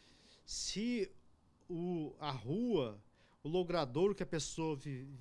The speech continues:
vive, tem, por exemplo, boca de lobo, se tem arborização, se tem, se tem, é, é, calçamento. Então, tudo isso é fundamental para que o poder público possa realizar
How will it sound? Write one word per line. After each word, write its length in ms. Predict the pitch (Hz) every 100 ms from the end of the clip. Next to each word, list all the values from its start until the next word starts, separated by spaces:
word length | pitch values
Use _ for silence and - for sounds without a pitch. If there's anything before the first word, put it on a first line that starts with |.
| 135
vive, 480 | 131 180 214 120 107 - - - -
tem, 140 | 170 190
por 180 | 196 185
exemplo, 340 | 143 165 135
boca 240 | 156 160
de 140 | 156 147
lobo, 540 | 123 120 147 156 123
se 120 | -
tem 280 | 135 147 151
arborização, 1160 | 156 139 151 139 131 120 - - 131 151 139 110 - _ - - - -
se 200 | - 156
tem, 420 | 143 156 165 139 -
se 180 | -
tem, 520 | 147 156 156 156 139 -
é, 300 | 139 139 127
é, 400 | 143 131 127 120 113 _ _ _ _ _ _ _ -
calçamento. 800 | 160 180 160 117 131 156 143
Então, 200 | 135 208
tudo 300 | 196 226 208
isso 300 | 139 185 196
é 40 | 143
fundamental 840 | 165 233 233 156 120 160 208 120 - - - - -
para 140 | 190
que 160 | - 233
o 60 |
poder 400 | - 208 143 233
público 720 | - - 208 254 170 127 123 - -
possa 520 | 160 190 233 - 220
realizar 800 | 190 139 160 170 139 110 127 151